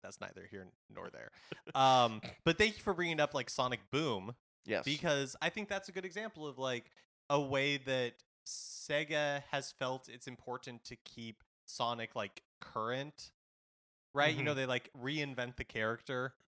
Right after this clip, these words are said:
Speaker 1: and redesign the character, and they put him in, like, new situations, like, whatever is, like,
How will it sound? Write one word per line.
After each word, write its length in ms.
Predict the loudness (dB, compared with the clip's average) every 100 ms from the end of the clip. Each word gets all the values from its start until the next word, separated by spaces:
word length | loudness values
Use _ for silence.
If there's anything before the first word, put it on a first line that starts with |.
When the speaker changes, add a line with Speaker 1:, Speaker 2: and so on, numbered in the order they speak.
| _ _
Speaker 1:
and 220 | -8 -8
redesign 600 | -10 -10 -6 -2 -2 -2
the 80 | -8
character, 640 | -6 -2 -2 -6 -8 -8
and 160 | -6 -6
they 100 | -8
put 200 | -6 -6
him 120 | -6
in, 80 | -6
like, 220 | -8 -8
new 180 | -10 -12
situations, 680 | -12 -12 -8 -6 -8 -10 -8
like, 140 | -8 -4
whatever 600 | -6 -4 -8 -6 -6 -6
is, 480 | -6 -6 -6 -8 -12 _ _ _
like, 180 | -6